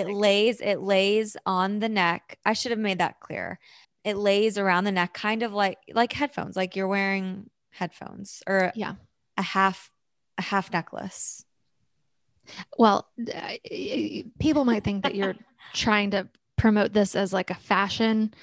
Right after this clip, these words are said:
Speaker 1: No,
Speaker 2: It's
Speaker 1: no.
Speaker 2: definitely not a necklace. It looks, you're right. It looks like the speaker, the Bluetooth speakers that people used to wear around their neck.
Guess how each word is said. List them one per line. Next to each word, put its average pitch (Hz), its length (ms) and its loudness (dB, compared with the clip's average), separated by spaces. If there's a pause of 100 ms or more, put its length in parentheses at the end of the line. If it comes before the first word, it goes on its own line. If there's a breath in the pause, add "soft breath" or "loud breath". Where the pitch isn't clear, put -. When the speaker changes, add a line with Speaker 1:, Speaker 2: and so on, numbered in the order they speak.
(360 loud breath)
Speaker 1:
No, 220 200 2
Speaker 2:
It's 202 120 0
Speaker 1:
no. 185 60 2
Speaker 2:
definitely 240 340 6
not 214 180 8
a 208 60 4
necklace. 220 640 2 (320 loud breath)
It - 160 4
looks, - 360 4
you're 262 220 6
right. - 240 4
It 226 60 0
looks 233 260 2
like 247 140 2
the 226 80 0
speaker, 214 720 2 (200 loud breath)
the 233 60 4
Bluetooth 233 420 8
speakers 208 420 -4
that 196 120 -6
people 202 300 -4
used 190 220 -6
to 196 100 -6
wear 185 200 -6
around 175 220 -10
their 180 140 -12
neck. - 480 -12